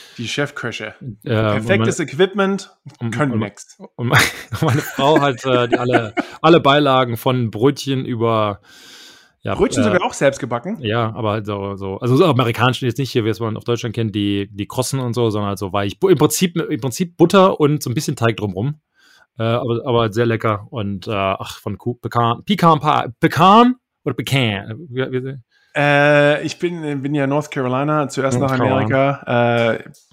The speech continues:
Speaker 1: Pecan Pie, aber Pe-, ja.
Speaker 2: Ja,
Speaker 1: Das
Speaker 2: okay.
Speaker 1: kommt so ein bisschen auf Tagesform an.
Speaker 2: <laughs> Gut.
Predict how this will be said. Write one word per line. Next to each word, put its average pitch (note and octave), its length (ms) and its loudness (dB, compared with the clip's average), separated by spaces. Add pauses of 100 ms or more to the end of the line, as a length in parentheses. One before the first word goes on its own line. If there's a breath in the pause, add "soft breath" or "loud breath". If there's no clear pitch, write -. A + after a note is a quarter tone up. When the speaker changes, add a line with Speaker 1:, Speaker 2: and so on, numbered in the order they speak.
(120)
Speaker 1:
Pecan C#3 500 0
Pie, C3 100 -6 (180)
aber G#2 180 -4
Pe-, - 280 -12 (140)
ja. G2+ 220 -16 (100)
Speaker 2:
Ja, A2 260 -4
Speaker 1:
Das F2 140 -4 (100)
Speaker 2:
okay. - 160 -8
Speaker 1:
kommt G#3 140 2
so E3+ 80 -4
ein D#3+ 40 -6
bisschen C#3+ 140 -4
auf A#2+ 80 -4
Tagesform A2 480 -8
an. G2+ 120 -12
Speaker 2:
<laughs> A#2 280 -8
Gut. - 160 -8